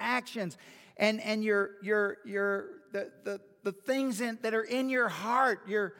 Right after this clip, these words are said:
the way that you are. He uses all that. So that when, when, when you're walking in the power of the Spirit,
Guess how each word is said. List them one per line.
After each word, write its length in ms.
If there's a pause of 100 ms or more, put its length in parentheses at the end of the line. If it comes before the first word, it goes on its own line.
(140)
the 80
way 380
that 120
you 280
are. 220
He 240
uses 420
all 240
that. 280 (3500)
So 180
that 100
when, 320 (140)
when, 420 (2500)
when 160
you're 200
walking 720
in 100
the 80
power 440
of 60
the 80
Spirit, 760